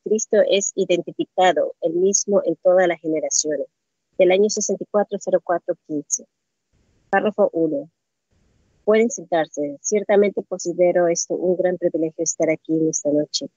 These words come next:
Hasta donde sé, esta es la primera vez que estamos en Tampa. Para una reunión, siempre esperé con gran expectativa venir aquí a visitarlos.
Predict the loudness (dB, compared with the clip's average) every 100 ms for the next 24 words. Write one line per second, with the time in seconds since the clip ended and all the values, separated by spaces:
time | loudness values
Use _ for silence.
0 | _ _ _ _ _ _ -2 2 4 4
1 | 4 0 2 2 2 _ _ _ -4 -2
2 | 0 0 0 0 2 2 2 0 -2 -6
3 | -2 0 0 -2 -4 -4 -2 -2 -2 -8
4 | -10 _ _ 0 4 4 4 2 2 2
5 | 0 -4 0 2 2 0 -2 0 2 4
6 | 2 _ -4 0 2 2 -2 0 -2 -2
7 | -10 _ 0 2 0 -2 0 2 0 -2
8 | 0 0 0 -6 -8 -6 -6 -8 -14